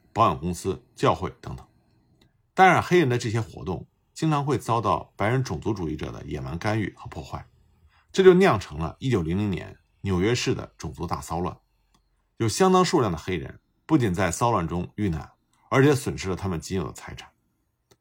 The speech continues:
那么种族关系日趋紧张，这也成为美国城市化所特有的一大矛盾。城市中的社会矛盾的尖锐化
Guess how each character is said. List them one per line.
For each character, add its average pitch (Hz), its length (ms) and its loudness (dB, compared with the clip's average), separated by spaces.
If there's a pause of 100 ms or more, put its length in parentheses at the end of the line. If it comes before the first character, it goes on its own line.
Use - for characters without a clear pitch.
(260)
那 175 80 4
么 202 120 8
种 123 180 0
族 123 160 0
关 143 240 0
系 110 140 -4
日 101 160 -6
趋 107 160 -8
紧 - 200 -10
张， 73 300 -14 (320)
这 175 140 4
也 131 80 6
成 90 180 -6
为 101 100 -2
美 87 160 -2
国 80 140 -6
城 - 180 -10
市 82 120 -8
化 - 340 -8 (140)
所 87 180 -6
特 131 240 -2
有 82 140 -4
的 - 260 -20
一 85 100 -8
大 82 140 -4
矛 - 180 -12
盾。 - 160 -14 (1300)
城 196 160 6
市 214 140 4
中 202 160 8
的 175 120 4
社 170 160 0
会 156 80 2
矛 101 220 0
盾 127 120 0
的 107 40 -2
尖 127 180 -2
锐 120 120 -2
化 - 380 -8